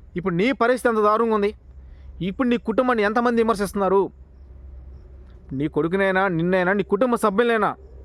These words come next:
మీకు ఓట్లేసి గెలిపించిన ప్రజలే మీ కుటుంబాన్ని హేళన చేసి మాట్లాడుతున్నారు. నువ్వు జమ్మలమడుగు ప్రజలకి ఇప్పుడు ఎలాంటి సమాధానం చెబుతావు? చెప్పగలవా? మొహం చూపించగలవా? రేపు పొద్దున పార్టీ తరపున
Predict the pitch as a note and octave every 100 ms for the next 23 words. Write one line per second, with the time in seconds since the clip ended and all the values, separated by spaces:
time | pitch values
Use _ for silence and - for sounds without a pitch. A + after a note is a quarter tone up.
0 | - - - - - - - B2+ A3 G#3+
1 | G3+ A#3 A#3 F#3+ A3 G3+ G#3 F#3 F#3 G#3
2 | A#3 G#3 - - - - - - F#3+ -
3 | G3+ A#3+ A#3 G#3 F#3 A#3+ B3+ B3 G#3 G#3
4 | G3+ F#3 F#3 C#3+ - - - - - -
5 | - - - F#3+ E3 F#3 A#3+ B3 A#3 G#3
6 | A3 C4 G3+ C#3 - - - - - D#3+
7 | A3 F#3 F#3+ A#3+ A3 G#3+ A3 A3 G#3+ G3
8 | F3 F3 F#3+ - - - - - - -
9 | - - - - - A#3+ G#3+ F3+ F#3 C#3+
10 | - - - - - - - - C3 F#3
11 | B3+ A#3+ A#3 A#3+ G3 F3 F#3 D3+ - -
12 | - - - - - - - C#3+ E3+ E3+
13 | G#3+ A3 F3 G3 G#3 G#3+ F3 E3+